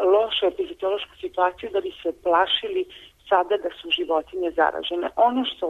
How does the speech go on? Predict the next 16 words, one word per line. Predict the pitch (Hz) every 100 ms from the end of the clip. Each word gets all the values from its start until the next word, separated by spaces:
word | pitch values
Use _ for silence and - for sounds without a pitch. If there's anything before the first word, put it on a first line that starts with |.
| 160
očekujemo, | - 202 208 233 170 165 165
to | 196
je | 180
nakon | 165 185 214 226 220
povlačenja | 165 165 160 - 170 151
vode, | 143 156 170 233 285 -
da | 180 -
zaštitimo | 190 - 214 202 175
sve | - 185
životinje | - 160 160 - 180
od | 165
klostridijalnih | - 180 175 175 156 160 151 - -
infekcija | 143 151 160 _ - 254
koje | 254 196
mogu | 170 165 170
nastati. | 156 135 135 - -